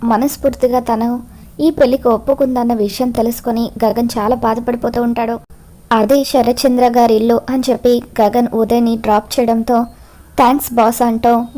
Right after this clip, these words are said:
ఉదయ్ అక్కడి నుండి వెళ్ళిపోతూ ఉంటాడు. తర్వాత గగన్ ఆఫీస్కి వెళ్ళలేక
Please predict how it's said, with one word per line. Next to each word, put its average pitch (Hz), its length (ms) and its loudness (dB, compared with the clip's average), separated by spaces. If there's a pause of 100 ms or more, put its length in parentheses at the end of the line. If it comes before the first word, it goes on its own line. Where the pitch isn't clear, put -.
ఉదయ్ 233 300 0 (140)
అక్కడి 233 260 -2
నుండి 226 280 0 (520)
వెళ్ళిపోతూ 254 500 2
ఉంటాడు. 240 360 2 (220)
తర్వాత 240 420 0
గగన్ 226 440 -2
ఆఫీస్కి 233 480 0
వెళ్ళలేక 233 480 0